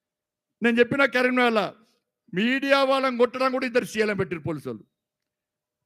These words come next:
తీసుకొస్తారు, పొట్టు పొట్టు కొడతారు పాపం, సీపీ వచ్చి సారీ చెప్పని వీళ్ళు ఖుషి అయిపోతారు పాపం చేయగానే. మళ్ళీ తీసుకొని మళ్ళీ కొడుతున్నారు. మరి మీ సంఘాలు ఏడవే నాకు అర్థం కాలేదన్న.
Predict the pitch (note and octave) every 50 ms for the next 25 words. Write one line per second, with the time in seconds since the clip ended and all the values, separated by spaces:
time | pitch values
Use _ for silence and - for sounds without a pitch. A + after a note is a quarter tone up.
0 | _ - F#3 B3 A#3+ - C#4 C4 - C#4+ C4+ C4+ B3+ - - A#3+ A#3+ - - B3+
1 | C4 C4 - A3 A#3+ A#3+ G#3+ A#3 C4+ B3+ A3+ B3+ A#3+ B3+ B3+ A#3 G#3 F#3+ - -
2 | A3+ B3+ A3+ A3+ B3 B3+ A#3+ - B3 A3 - - F#3+ G#3+ A#3+ B3 B3 A#3+ A3 A3
3 | C4 C4 B3 A#3+ A3 - - F3 - - C4 B3+ B3+ A3+ - G3+ F3+ F3 D#3 D3
4 | C3 - E3 E3+ E3 D3+ C#3 B2 A#2 A2+ _ _ _ _ _ _ _ _ _ _
5 | _ _ _ _ _ - - D#3+ F#3+ A#3 C4 C4+ F#3 B3 C4 C4+ C4 A#3+ A#3 B3
6 | A#3 G#3+ G#3+ G3+ - F#3 F3 E3 C#3+ B2+ - _ _ _ _ _ _ _ _ _
7 | _ _ - D#3+ E3 E3+ D#3+ D#3 F3 G3 - G3+ G#3 G#3+ G#3+ G#3+ A3 G#3+ G#3 G3+
8 | G#3+ G#3 G#3+ F3+ G3 F3+ E3+ - F#3 F3 D#3+ D#3+ D3+ C#3+ C3+ B2 A2+ A2+ G2+